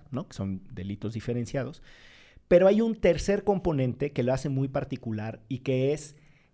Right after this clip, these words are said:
que también comete el delito de desaparición forzada la persona que, teniendo información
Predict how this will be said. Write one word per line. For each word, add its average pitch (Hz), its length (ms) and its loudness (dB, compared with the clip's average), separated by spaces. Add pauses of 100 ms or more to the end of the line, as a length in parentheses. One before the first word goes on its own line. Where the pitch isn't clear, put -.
(140)
que 156 120 2
también 170 520 2
comete 185 500 2
el 190 100 0
delito 147 300 -2
de 151 40 -2
desaparición 135 580 -8
forzada 127 640 -8
la 131 280 0
persona 165 600 0
que, 143 120 2
teniendo 151 640 0
información 120 760 -4